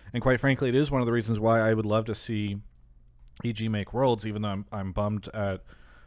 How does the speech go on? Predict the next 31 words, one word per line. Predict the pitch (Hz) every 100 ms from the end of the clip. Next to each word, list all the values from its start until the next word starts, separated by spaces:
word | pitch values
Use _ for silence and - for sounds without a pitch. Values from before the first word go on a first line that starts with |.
| -
what | 110 -
th-, | -
that | 107 104
would | 90 -
cost | 117 117 -
us | 90 104
in |
terms | 92 107 95
of | 95
some | - 98
of | 90
our | 92 92
other | 101 98 90 90 -
major | 107 98 92 90 87 85 -
brands | 113 107 120 135 120
in | 90
the |
space, | - - 82 98
because | - 104 107
I | 98
do | 95 101
think | - 98 -
Danny | 95 95 92
going | 92 90 87 90 - - - - - - -
would | 101
be | 98
great. | 104 135 92 -
And | 120 131
I, | 156 - - - -
like, | 139 123
people, | - 208 208 226 208 196 190 190